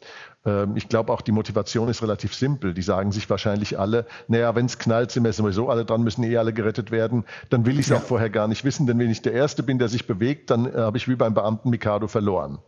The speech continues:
Speaker 1: Ja? Ähm, und das zweite große Ungleichgewicht ist nach wie vor die deflationierte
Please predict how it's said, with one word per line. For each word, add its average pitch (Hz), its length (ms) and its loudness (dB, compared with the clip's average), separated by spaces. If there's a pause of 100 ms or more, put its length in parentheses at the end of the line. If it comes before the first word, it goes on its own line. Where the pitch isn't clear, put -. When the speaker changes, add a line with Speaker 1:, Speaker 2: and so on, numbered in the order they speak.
(400)
Speaker 1:
Ja? 120 280 0 (480)
Ähm, 117 580 2 (120)
und 123 400 0
das - 200 -4
zweite 117 360 0
große 147 300 -2
Ungleichgewicht 135 720 0
ist 139 220 -2
nach 104 260 0
wie 131 100 0
vor 120 480 0 (600)
die 127 140 2
deflationierte 127 1120 0